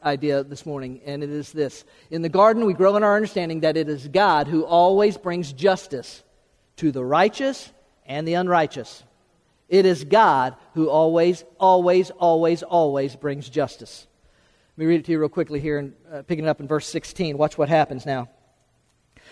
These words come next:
When Ahab heard that Naboth was dead, Ahab arose to go down to the vineyard of Naboth the Jezreelite to take possession of it.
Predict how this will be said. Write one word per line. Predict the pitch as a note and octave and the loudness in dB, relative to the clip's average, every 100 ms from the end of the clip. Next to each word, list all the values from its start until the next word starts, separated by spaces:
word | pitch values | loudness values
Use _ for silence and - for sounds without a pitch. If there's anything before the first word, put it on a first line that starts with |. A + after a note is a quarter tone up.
| - - | -20 -2
When | F#3 G3 | 2 4
Ahab | B3 A#3+ F#3 | 6 4 4
heard | F#3+ A#3 G3+ | 4 4 2
that | F#3+ | 2
Naboth | G#3+ A#3 G3 F3+ | 2 4 4 4
was | G#3 F3+ D#3 | 0 0 2
dead, | C#3 C#4+ G3 F#3 | 8 8 8 4
Ahab | F#3+ G#3 A3 G3 | 4 4 4 4
arose | F#3 G#3+ B3 | 6 6 6
to | G3+ | 2
go | G3 G3 | 2 4
down | G3 F#3+ | 4 2
to | A3 | 0
the | F#3 | 0
vineyard | G3 C4+ F3 F3 G3 - | 0 2 2 2 -2 -2
of | E3 | 0
Naboth | F#3 F#3 E3+ E3+ | 4 4 4 4
the | F#3 | 0
Jezreelite | E3+ B3+ A3+ E3 D3+ F3 | 2 2 2 2 2 0
to | |
take | G3 F3+ E3 | -2 -2 -2
possession | G3+ D#4 - | 0 0 0
of | E3 | -2
it. | C3+ | -2